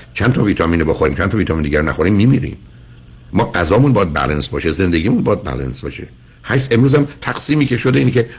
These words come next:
هشت ساعت کاره، هشت ساعت هم که به هر حال طبیعت مثل خواب و اینا به ما و فعالیت‌های دیگه تحمیل کنه، هشت ساعت هم می‌تونیم، اه، درسمون رو و یا زندگیمون رو بکنیم. یعنی هشت ساعت درس و کار، هشت ساعت زندگی، هشت ساعت هم خوابه.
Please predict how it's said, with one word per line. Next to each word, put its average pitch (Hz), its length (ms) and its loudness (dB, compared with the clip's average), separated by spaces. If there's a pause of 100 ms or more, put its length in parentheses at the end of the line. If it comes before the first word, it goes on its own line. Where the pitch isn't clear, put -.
هشت 143 180 -2
ساعت 135 200 0
کاره، 139 360 0 (320)
هشت 117 140 -2
ساعت 110 200 0
هم 101 120 0
که 95 220 0 (260)
به 85 60 -4
هر 82 100 0
حال 95 180 2 (180)
طبیعت 85 380 -2
مثل - 160 -4
خواب 85 220 0
و 82 40 0
اینا 78 200 0
به 82 60 -2
ما 80 240 -2 (280)
و - 40 -4
فعالیت‌های 80 500 0
دیگه 78 280 -2 (180)
تحمیل 123 300 -2
کنه، 151 200 2
هشت 143 140 0
ساعت 131 160 0
هم 127 240 0 (340)
می‌تونیم، 90 360 -2 (440)
اه، - 80 -14 (300)
درسمون 76 460 -2
رو 67 180 -2 (220)
و 71 220 -2 (680)
یا 85 120 2
زندگیمون 76 520 0
رو - 80 -2
بکنیم. - 320 -10 (220)
یعنی 82 240 -2 (180)
هشت - 180 -2
ساعت 78 180 0
درس 76 260 0
و 80 40 0
کار، 101 180 2
هشت 98 120 2
ساعت 90 200 -2
زندگی، 82 360 -2
هشت 104 140 -2
ساعت 101 160 -2
هم 98 100 0
خوابه. 95 200 -4